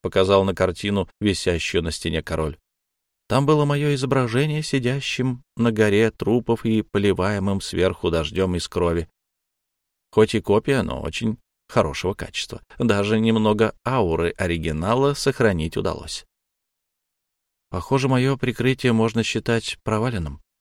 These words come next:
с некоторым сожалением констатировал я, судорожно пытаясь понять, что мне делать теперь.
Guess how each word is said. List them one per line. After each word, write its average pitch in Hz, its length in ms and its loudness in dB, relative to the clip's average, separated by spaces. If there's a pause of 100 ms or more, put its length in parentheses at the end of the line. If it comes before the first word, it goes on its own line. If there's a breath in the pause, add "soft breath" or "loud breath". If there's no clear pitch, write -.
с - 100 -8
некоторым 104 380 0
сожалением 92 580 0
констатировал 92 680 0
я, 104 240 0 (440)
судорожно 135 540 2
пытаясь 123 400 0
понять, 120 400 0
что - 240 0
мне 107 160 2
делать 101 380 2
теперь. - 420 -6